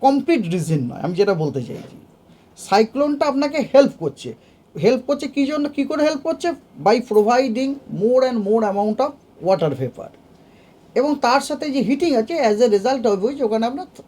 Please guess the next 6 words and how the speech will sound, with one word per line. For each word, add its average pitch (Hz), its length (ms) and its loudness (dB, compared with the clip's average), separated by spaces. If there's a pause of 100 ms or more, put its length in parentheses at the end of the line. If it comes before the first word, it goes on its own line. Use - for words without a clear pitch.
(140)
আহ, 180 480 2
থান্ডারস্টর্ম 214 500 0
ডেভেলপমেন্টগুলো 185 800 2
হওয়াতে 160 360 -2 (300)
সুবিধা 208 340 2
হবে 247 260 0